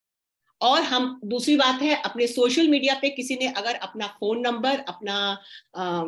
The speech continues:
house address या कुछ detail डाले हैं, बच्चों के नाम डाले हैं,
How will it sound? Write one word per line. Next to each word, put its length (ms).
house 320
address 440
या 80
कुछ 260
detail 380
डाले 300
हैं, 300
बच्चों 280
के 120
नाम 300
डाले 320
हैं, 280